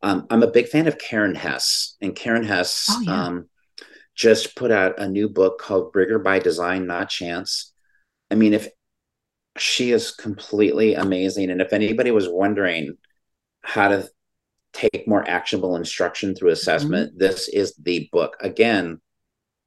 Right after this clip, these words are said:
Speaker 1: it's, it, people may not have time to read all of it, but it's the type of book that you can, um, go to and find out more. So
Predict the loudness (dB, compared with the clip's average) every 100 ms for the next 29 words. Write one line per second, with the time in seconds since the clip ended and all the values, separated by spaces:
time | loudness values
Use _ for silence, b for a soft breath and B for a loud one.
0 | _ _ _ _ _ _ _ _ 0 0
1 | -2 -6 -6 -10 -4 -2 2 2 2 0
2 | -2 -6 -4 -4 0 0 0 -2 0 0
3 | 0 0 2 2 2 0 -4 -4 -8 -16
4 | -8 -4 -2 -4 -2 -2 -4 -12 -6 -4
5 | -4 -6 -8 -6 -4 -6 -6 -6 -6 -8
6 | -10 -10 -12 -18 _ _ _ _ _ _
7 | 4 4 4 -2 -4 -4 -8 -6 -4 -2
8 | -2 -4 -6 -8 -10 -2 0 2 0